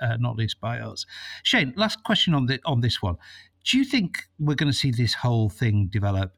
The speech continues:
in a competitive or a collaborative manner? I mean, the arguments for a collaborative manner are so strong, but we live in a competitive world. It looks to me as though it's more likely to be arms race than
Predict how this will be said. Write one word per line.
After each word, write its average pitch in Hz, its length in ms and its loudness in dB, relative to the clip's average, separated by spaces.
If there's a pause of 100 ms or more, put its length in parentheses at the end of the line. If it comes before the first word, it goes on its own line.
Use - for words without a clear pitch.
in 131 140 2
a 107 60 2
competitive - 840 -2
or 117 280 0
a 117 220 2
collaborative 113 960 0
manner? 104 220 2
I 135 80 0
mean, 131 140 4
the 131 120 4
arguments 170 520 2
for - 140 -2
a 117 60 2
collaborative 101 520 0
manner 95 360 2
are 113 180 -2
so - 480 2
strong, 90 600 2 (560)
but 127 280 0
we 120 140 4
live 101 160 2
in 92 100 2
a 87 60 2
competitive - 640 -4
world. 87 400 0
It 143 220 -4
looks 147 460 0
to - 120 0
me 95 260 4
as 90 140 2
though 92 140 0
it's 92 200 -4
more 101 420 2
likely 92 1000 -2
to - 100 -4
be 92 340 -2
arms 95 400 2
race 95 320 0
than 104 280 0